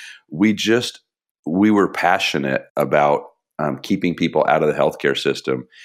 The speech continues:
And quite frankly, in the midst of, and this isn't to praise us, but it was in the midst of, uh, an environment that was very hostile to any type of change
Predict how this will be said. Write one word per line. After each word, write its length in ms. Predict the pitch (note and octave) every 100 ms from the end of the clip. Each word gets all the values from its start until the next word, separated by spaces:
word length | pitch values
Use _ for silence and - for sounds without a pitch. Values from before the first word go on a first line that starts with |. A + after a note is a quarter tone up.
| -
And 100 | F#2
quite 260 | F#2+ F3+ -
frankly, 600 | - E2+ G2 D#2 D2 D2+ - _ _
in 140 | E2+ F2
the 80 |
midst 360 | D#2 G#2+ - -
of, 340 | D2+ D2+ D2 - _ _ _ _ _ -
and 100 | F#2
this 120 | F#2
isn't 200 | F2 D#2
to 80 | D#2+
praise 320 | - D#2 C#2+
us, 220 | F2 D#2+ -
but 120 | F2+
it 80 | -
was 160 | D#2+
in 80 | F#2
the 100 | E2+
midst 420 | C#2+ F2 - -
of, 360 | C#2+ C#2 C2+ - - _ _ -
uh, 160 | D#2 -
an 160 | D#2
environment 720 | D#2+ D2 C2+ D2 F#2 F#2 C#2+
that 120 | - -
was 140 | D2
very 260 | E2+ G2 F2+
hostile 640 | - D2 - - C#2 C2+
to 240 | - -
any 220 | D#2+ G2+
type 280 | - D#2 D2+
of 200 | C2 B1+
change 600 | - F2 F2+ C#2+ C#2 -